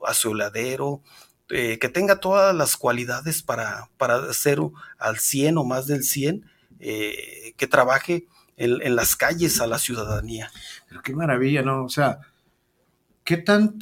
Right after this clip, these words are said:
Speaker 2: qué porcentaje de efectividad tiene un canino ya entrenado?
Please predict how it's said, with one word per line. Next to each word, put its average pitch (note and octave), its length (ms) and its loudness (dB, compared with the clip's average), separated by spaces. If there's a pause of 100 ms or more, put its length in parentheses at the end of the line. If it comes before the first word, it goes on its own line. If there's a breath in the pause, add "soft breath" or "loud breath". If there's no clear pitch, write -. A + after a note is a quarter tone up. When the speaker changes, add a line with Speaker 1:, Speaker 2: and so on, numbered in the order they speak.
Speaker 2:
qué G3 160 6
porcentaje C#3+ 840 0
de D#3 80 4
efectividad G2+ 680 -6
tiene B2 240 -2
un B2 100 -8
canino A2 540 -4 (580)
ya G2+ 220 -4
entrenado? A2 720 -4